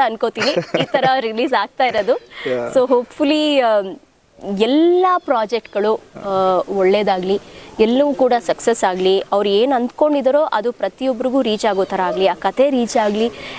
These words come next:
Speaker 1: And, ಆ, ಎಲ್ರಿಗೂ ಒಳ್ಳೇದಾಗ್ಲಿ.
Speaker 2: ಯಾ. And, ಆ, ಕೆರೆಬೇಟೆ ಸಿನಿಮಾ ಟೀಮ್ ಬಗ್ಗೆ, so
Speaker 1: ಹ್ಮ್.
Speaker 2: ಕೆರೆಬೇಟೆ ಬಗ್ಗೆ, ಸಿನಿಮಾ ಬಗ್ಗೆ, so ಏನ್ ಹೇಳಕ್ ಇಷ್ಟಪಡ್ತೀರಾ?
Speaker 1: ಆ, ಇದು ನಾನು ಹೇಳ್ದಂಗೆ ಫಸ್ಟ್ ಡೇ ನಂಗೆ ಸ್ಟೋರಿ ನರೇಟ್ ಮಾಡಿ ಬಂದಾಗ ರಾಜ್ಗುರು ಆಗ್-,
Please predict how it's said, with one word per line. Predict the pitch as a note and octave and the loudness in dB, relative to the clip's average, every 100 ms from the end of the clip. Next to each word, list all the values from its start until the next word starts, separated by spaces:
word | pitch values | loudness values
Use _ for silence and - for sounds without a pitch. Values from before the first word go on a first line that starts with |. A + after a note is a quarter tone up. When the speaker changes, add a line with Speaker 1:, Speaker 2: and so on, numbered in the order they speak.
| - G3 G3 | 0 0 2
Speaker 1:
And, | G3 F#3+ F3+ | 0 0 0
ಆ, | F3+ F3 E3+ - A#2 | 0 0 -2 -2 0
ಎಲ್ರಿಗೂ | B3+ C#4 G#3 A#3 | 0 2 0 0
ಒಳ್ಳೇದಾಗ್ಲಿ. | D#3 D#3+ - - - - B2+ | -2 -4 -6 -10 -12 -2 -2
Speaker 2:
ಯಾ. | A#2 - - - - | -2 -10 -14 -4 -2
And, | C3+ C3 | 2 2
ಆ, | B2+ A#2 | 2 0
ಕೆರೆಬೇಟೆ | A2 C#3 C#3+ C#3 C#3+ C3 | 0 0 2 0 0 -2
ಸಿನಿಮಾ | - C#3 C3 | -2 -2 -2
ಟೀಮ್ | - C3+ B2 | -2 -2 -2
ಬಗ್ಗೆ, | G#2+ A2 | -4 -4
so | - C#3 | -6 -6
Speaker 1:
ಹ್ಮ್. | F#3+ A#2+ | -4 -2
Speaker 2:
ಕೆರೆಬೇಟೆ | B2 B2 A2+ G#2+ | -2 -2 -2 -4
ಬಗ್ಗೆ, | G2 F#2+ A2+ | -4 -4 -2
ಸಿನಿಮಾ | - C#3 D3 | 0 2 2
ಬಗ್ಗೆ, | A#2 G2 | 0 -4
so | F2+ - A2 | -6 -2 -2
ಏನ್ | A#2 | 0
ಹೇಳಕ್ | G2+ G2 | -6 -8
ಇಷ್ಟಪಡ್ತೀರಾ? | - - - - - C#3 - - - | -8 -8 -8 -10 -10 -10 -16 -8 0
Speaker 1:
ಆ, | A3+ G#3+ G#3+ - - C#4 | 2 2 2 -2 -4 0
ಇದು | C4+ D4 | 2 2
ನಾನು | C4 | 2
ಹೇಳ್ದಂಗೆ | B3+ B3 C4+ D4 C4+ | 2 2 2 2 0
ಫಸ್ಟ್ | - B3 - - D4+ | 0 -2 -2 -4 -2
ಡೇ | C#4+ D4+ | 2 2
ನಂಗೆ | D4 B3+ A#3 G#3+ G3+ F#3 D#3 - | 0 -2 0 2 2 2 -2 -6
ಸ್ಟೋರಿ | - A#3+ C#4 D4 | 0 2 2 0
ನರೇಟ್ | A#3 G#3 A3+ - | 0 0 -2 -4
ಮಾಡಿ | G#3 F#3+ F3+ | -4 -4 -4
ಬಂದಾಗ | F3+ F3+ F3 F#3 - D#3+ F3 - | -4 -2 0 -2 -4 -12 -10 -2
ರಾಜ್ಗುರು | G#3+ A3+ B3 B3 | 0 0 0 2
ಆಗ್-, | A3+ G3+ | 0 -2